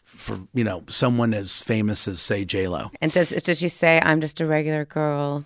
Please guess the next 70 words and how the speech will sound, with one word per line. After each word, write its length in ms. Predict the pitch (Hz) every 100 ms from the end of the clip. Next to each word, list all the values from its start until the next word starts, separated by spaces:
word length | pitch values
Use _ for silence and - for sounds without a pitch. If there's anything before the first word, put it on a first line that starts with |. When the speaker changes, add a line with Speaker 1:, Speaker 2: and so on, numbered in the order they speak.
| -
Speaker 2:
standing 560 | - - 160 156 156
in 100 | 151
front 240 | 147 156 151
of 100 | 147
a," 140 | 147 -
no. 100 | 113
Speaker 1:
No, 220 | 107 90
Speaker 2:
Okay. 140 | - -
Speaker 1:
that 180 | 123 127
Speaker 2:
So 80 | 139
Speaker 1:
was 100 | 117
Speaker 2:
that 120 | 135
Speaker 1:
from, 100 | 147
Speaker 2:
doesn't 160 | 113
happen. 240 | 139 131 131
Speaker 1:
that 40 |
was 120 | 147
Jerry 180 | 135 135
Maguire, 340 | 127 113 143 98
wasn't 180 | 101 196
Speaker 2:
That 40 |
Speaker 1:
it? 20 | 226
Speaker 2:
was 120 | 226
Notting 300 | 214 202 196
Hill. 260 | 226 135 -
Speaker 1:
No, 200 | 147 104
that 140 | - 185
was 100 | 202
Notting 180 | 202 175
Hill? 140 | 156
Speaker 2:
Yes. 420 | 330 359 - - - -
Speaker 1:
Oh, 180 | 131 85
well 220 | 110 117
then, 260 | 117 117 113
no, 200 | 120 110
that 180 | 110 -
she, 200 | - 131
we 100 | 123
don't 220 | 117 117
say 120 | 104
that 200 | 92 85
in 60 | 156
Speaker 2:
Okay. 160 | 135 113
Speaker 1:
this, 200 | 104 -
in 120 | 113
this. 240 | 101 90 - -
Speaker 2:
And 140 | 185 220
Speaker 1:
And 80 |
Speaker 2:
you 80 | 254
Speaker 1:
sh-, 40 | 277
Speaker 2:
play 200 | 277 254
her, 220 | 240 214
you, 200 | 196 240
Speaker 1:
I 80 | -
Speaker 2:
you 100 | 269
Speaker 1:
play 140 | 175
Speaker 2:
play 180 | - -
Speaker 1:
the, 60 | 214
Speaker 2:
the 40 | 214
Speaker 1:
the 20 |
manager, 520 | 139 - - 151 -
Speaker 2:
megastar's 300 | 190 185 170
manager, 440 | 180 175 151 123 127
Speaker 1:
the 60 |
Speaker 2:
her 80 | 139
Speaker 1:
megastar's 120 | 135
Speaker 2:
handler. 360 | 175 160 143 117
Speaker 1:
manager, 280 | - - 85
handler. 240 | 143 131
Speaker 2:
Okay. 100 | 104